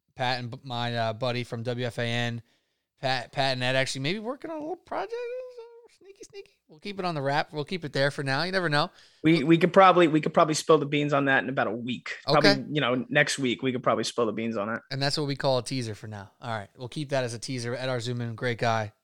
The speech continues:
Speaker 1: We'll have to have him back on. We never had him on, the three of us. We might have to make that happen. Anyways,
Speaker 2: Yeah.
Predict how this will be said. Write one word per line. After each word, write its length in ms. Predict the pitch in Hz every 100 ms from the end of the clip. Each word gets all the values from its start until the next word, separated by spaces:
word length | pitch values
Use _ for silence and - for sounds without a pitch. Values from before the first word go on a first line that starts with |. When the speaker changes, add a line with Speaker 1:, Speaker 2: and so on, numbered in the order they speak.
| _
Speaker 1:
We'll 100 | 120
have 140 | 127
to 60 | 120
have 140 | 117
him 60 | 117
back 200 | 117 113
on. 200 | 117 113
We 160 | 175 247
never 120 | 247
had 140 | 208
him 120 | 190 175
on, 120 | 165
the 60 |
three 240 | 131 175 240
of 100 | 143
us. 160 | -
We 120 | - 165
might 60 |
have 100 | 170
to 80 | 165
make 160 | 147 156
that 160 | 156
happen. 320 | 127 107 107 - _ _
Anyways, 300 | - 175 143
Speaker 2:
Yeah. 160 | 143